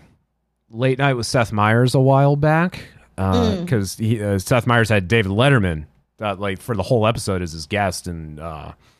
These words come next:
Speaker 1: Letterman loves Counting Crows, so, uh, Duritz was the musical guest. And I was floored because he had shaved his head. I'm like,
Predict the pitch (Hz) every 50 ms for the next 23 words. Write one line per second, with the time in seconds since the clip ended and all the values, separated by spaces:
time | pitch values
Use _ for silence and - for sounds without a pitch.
0 | - - - _ _ _ 104 120 120 110 107 101 98 107 110 98 90 - - 107
1 | 107 107 104 90 - 85 82 80 - - 87 85 82 78 73 71 76 82 85 82
2 | 85 82 80 73 80 - _ _ _ _ _ - 104 98 101 104 90 90 - -
3 | - - - - - - 98 95 85 - 92 95 110 104 87 - 92 90 85 95
4 | 90 87 85 - - - - - - - _ _ _ _ _ - 113 110 107 117
5 | 113 113 104 95 - - - - - - 127 127 143 185 202 165 135 120 120 113
6 | 123 107 - 123 113 95 120 110 95 - - - 127 127 131 120 90 95 85 87
7 | 110 151 127 90 80 87 90 90 90 85 82 80 -